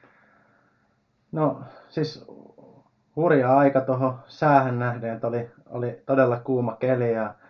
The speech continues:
ei, hyvältä se näytti. Mä pari sanaa vaihdoin sen kanssa siinä maalissa ja otin, otin kuvat ja tota, ihan hyvillä mielillä se oli. Et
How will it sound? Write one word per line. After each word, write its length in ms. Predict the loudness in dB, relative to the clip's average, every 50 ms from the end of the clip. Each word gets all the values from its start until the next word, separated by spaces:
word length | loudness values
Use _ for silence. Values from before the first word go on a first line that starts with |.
| _ _ _ _ _ _ _ _ _ _ _ _ _ -8 -2
ei, 240 | 0 0 0 0 -2
hyvältä 320 | -2 2 2 2 2 2
se 120 | -2 -4
näytti. 400 | -2 0 0 0 -2 -2 -4 -4
Mä 280 | -2 -2 -2 -2 -4 -6 -10 _ _ _
pari 240 | 4 6 6 6 4
sanaa 320 | 4 2 2 2 2 4
vaihdoin 440 | 4 4 4 4 2 0 0 -2 -2
sen 160 | -4 -6 -6
kanssa 280 | -6 -8 -8 -10 -10 -10
siinä 200 | -8 -6 -6 -4
maalissa 520 | -4 -2 -2 -2 -2 -4 -6 -8 -8 -6
ja 140 | -6 -6 -6
otin, 280 | -6 -8 -8 -10 -12 -14 _ _ _ _ _ _ _ _
otin 300 | -6 -4 -4 -4 -4 -4
kuvat 400 | -2 -2 0 2 2 2 0 0
ja 140 | -2 -6 -8
tota, 440 | -8 -10 -12 -12 -8 -8 -8 -8 -8 -10 -12
ihan 300 | -12 -10 -8 -8 -10 -12 -12 _ _ _ _ _ _ _ _ _ _ _ _ _ _ _ _ _ _ _ _ _ _ _ _ -6
hyvillä 260 | -2 0 2 4 4
mielillä 400 | 6 4 4 2 2 0 -2 -4
se 160 | -4 -4 -4
oli. 200 | -4 -4 -4 -4
Et 200 | -6 -10 -12 -18